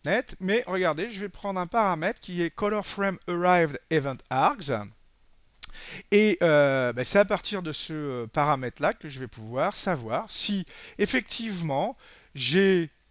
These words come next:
donc je vais acquérir la frame, donc dans un using, comme ça elle sera disposée automatiquement. Derrière, rappelez-vous, il faut que je teste si, euh, ma frame en fait n'est pas égale à nulle, hein. Donc ça c'est important. Et puis,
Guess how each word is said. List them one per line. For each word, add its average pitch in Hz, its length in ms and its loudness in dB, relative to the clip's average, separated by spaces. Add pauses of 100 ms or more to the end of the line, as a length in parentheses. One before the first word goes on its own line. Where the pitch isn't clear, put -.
(800)
donc 131 160 -14
je 113 60 -10
vais 156 80 8
acquérir 185 460 6
la 117 120 4
frame, 240 460 -4 (640)
donc 120 160 -18
dans 127 240 -6
un 131 80 -4
using, 147 500 -6
comme 127 160 -10
ça 147 140 -2
elle 127 80 0
sera 123 180 -2
disposée 139 420 -8
automatiquement. 123 680 -10 (400)
Derrière, 220 760 6
rappelez-vous, 202 460 -4
il 190 80 -8
faut 190 140 -6
que 156 60 -10
je 165 120 -4
teste - 580 2
si, 208 440 -4
euh, 139 240 0
ma 135 140 2
frame 196 340 0
en 123 60 -6
fait 131 300 -8
n'est 123 80 -4
pas 135 280 -2
égale 120 280 -2
à 120 60 -2
nulle, 247 280 -4
hein. 226 140 -2 (460)
Donc 107 100 -12
ça 175 100 -2
c'est - 140 -6
important. 156 580 -6 (440)
Et 214 140 6
puis, 175 380 -6